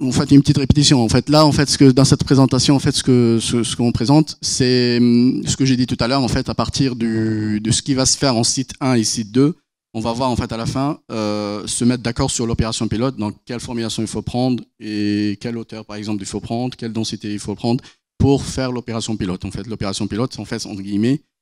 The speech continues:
ça résume un petit peu le travail qui va se faire aussi dans site un et site deux pour arriver à,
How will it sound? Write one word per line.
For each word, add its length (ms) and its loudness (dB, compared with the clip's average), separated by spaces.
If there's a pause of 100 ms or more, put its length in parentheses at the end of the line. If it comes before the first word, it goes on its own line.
(140)
ça 160 -8
résume 300 -2
un 80 -2
petit 100 -8
peu 140 4
le 100 4
travail 320 -4
qui 80 -16
va 120 -6
se 60 -8
faire 140 -8
aussi 220 -6
dans 100 -8
site 300 -8
un 100 -14
et 80 -10
site 240 -10
deux 180 -2 (300)
pour 120 2
arriver 420 0 (100)
à, 300 -4